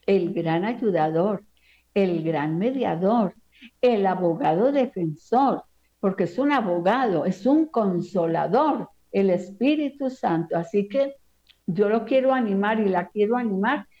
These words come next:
a vivir una vida de oración.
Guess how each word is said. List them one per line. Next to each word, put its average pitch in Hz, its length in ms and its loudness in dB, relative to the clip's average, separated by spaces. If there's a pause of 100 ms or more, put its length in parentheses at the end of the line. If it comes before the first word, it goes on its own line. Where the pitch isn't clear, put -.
(180)
a 196 120 0
vivir 180 360 0
una 214 220 4
vida 226 380 0
de 214 160 2
oración. 170 1000 0